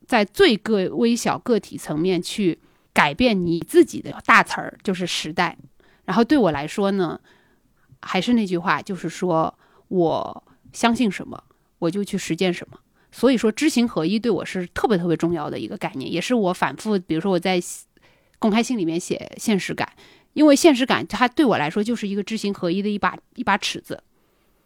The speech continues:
我所学的东西，我相信的东西，相信的理论，深以为然的东西，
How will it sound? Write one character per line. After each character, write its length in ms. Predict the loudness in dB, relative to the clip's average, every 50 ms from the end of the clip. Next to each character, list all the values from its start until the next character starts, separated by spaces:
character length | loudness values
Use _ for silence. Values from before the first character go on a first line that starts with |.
| _ _ _ _ _ -18 _
我 200 | 0 2 2 2
所 160 | 2 2 0 0
学 240 | 2 2 2 2
的 100 | 4 4
东 240 | 4 4 4 4 2
西， 220 | 0 0 -2 0 0
我 160 | 0 -2 -4
相 280 | 0 2 4 4 4
信 180 | 4 4 4 4
的 120 | 4 0
东 200 | 0 0 -2 -2
西， 300 | -4 -6 -8 -8 -8 -10 _ -20 _ _ _ _ _ _ _ _ _ _
相 240 | 2 4 6 6 8
信 140 | 8 8 6
的 100 | 6 2
理 200 | 0 -2 -4 -2
论， 260 | -2 -2 -2 -4 -8 _ _ _ _ _
深 280 | -14 -2 2 4 6 6
以 80 | 6 4
为 140 | 2 4
然 180 | 4 2 2 0
的 80 | -2 -2
东 220 | -2 -2 -2 -2
西， 280 | -4 -6 -8 -8 -8